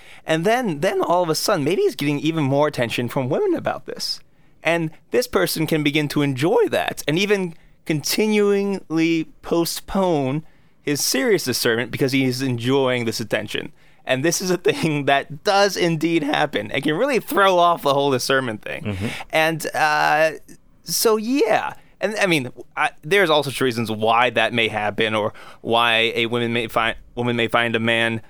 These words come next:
Speaker 1: more attractive who is thinking about entering seminary for both good reasons and not so good reasons, right? Okay. But this just affirms my,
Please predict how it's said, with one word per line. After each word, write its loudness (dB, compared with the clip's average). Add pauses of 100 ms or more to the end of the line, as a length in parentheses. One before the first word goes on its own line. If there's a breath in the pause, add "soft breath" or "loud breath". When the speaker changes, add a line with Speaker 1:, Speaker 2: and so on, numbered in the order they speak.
(120 soft breath)
Speaker 1:
more 0
attractive 0
who -2
is -2
thinking -4
about 0
entering -2
seminary 0
for -6
both 0
good 0
reasons 2
and 0
not 0
so 2
good -2
reasons, -2
right? 2 (380 loud breath)
Okay. 0 (800)
But 0 (240)
this 0
just -2
affirms -2
my, 0